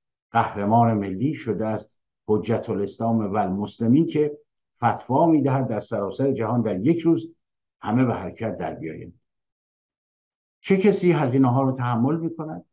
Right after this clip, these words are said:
چه کسی ترتیب این برنامه ها رو می‌دهد؟ ملت ایران بایستی دقیقاً بداند و اینها بایستی شفاف سازی بکنند که نمی‌کنند. اینها اگر مورد پرسش قرار بگیرند،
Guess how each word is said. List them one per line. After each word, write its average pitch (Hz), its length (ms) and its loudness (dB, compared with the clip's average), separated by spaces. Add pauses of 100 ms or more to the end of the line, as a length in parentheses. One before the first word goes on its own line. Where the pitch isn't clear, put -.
(580)
چه 170 200 2
کسی 156 360 0
ترتیب 131 420 -2
این 113 240 2
برنامه 104 400 -2
ها 101 120 -4
رو 98 120 -4
می‌دهد؟ 110 540 -4 (840)
ملت 113 460 2
ایران 135 420 0
بایستی 123 680 -6 (420)
دقیقاً 139 640 2
بداند 104 500 2 (1120)
و 92 120 -4
اینها 135 580 2
بایستی 160 440 -2
شفاف 113 480 -4
سازی 113 300 -6
بکنند 165 400 -8
که 160 120 -10
نمی‌کنند. 160 680 -2 (640)
اینها 131 340 0
اگر 143 300 0
مورد 131 300 2
پرسش - 540 -2
قرار 131 260 0
بگیرند، 110 520 -4